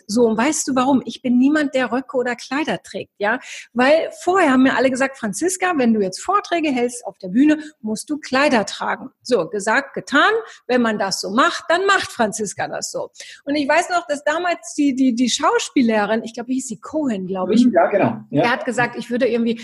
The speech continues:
Speaker 1: auf der Bühne stehen wie eine Nonne. So, und ich würde noch dazu, äh, äh, sagen, ich bin auch gegangen wie ein Matrose an Land. Ja, also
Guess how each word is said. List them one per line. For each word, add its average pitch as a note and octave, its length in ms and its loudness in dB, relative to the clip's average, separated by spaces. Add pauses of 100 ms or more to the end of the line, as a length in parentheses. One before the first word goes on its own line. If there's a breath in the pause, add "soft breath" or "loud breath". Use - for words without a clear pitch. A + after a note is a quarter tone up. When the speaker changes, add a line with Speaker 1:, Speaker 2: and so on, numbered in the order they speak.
(160 loud breath)
Speaker 1:
auf - 140 -20
der A3 100 -2
Bühne A3+ 240 2
stehen A#3 280 -2
wie A3+ 60 -2
eine G#3+ 240 -2
Nonne. G#3 400 0 (220 loud breath)
So, A3 340 4
und A3+ 300 0
ich C4+ 180 -2
würde C4 200 0
noch A#3+ 160 -6
dazu, A#3+ 440 -2 (240)
äh, A#3 340 2
äh, A3+ 40 4
sagen, A3 280 2
ich A3+ 120 -8
bin B3 120 0
auch - 140 -6
gegangen A3+ 360 -2
wie A3+ 60 0
ein A3+ 40 2
Matrose A3 420 0
an F#3+ 80 -4
Land. G#3+ 360 0 (260 loud breath)
Ja, B3 260 2
also A#3 200 2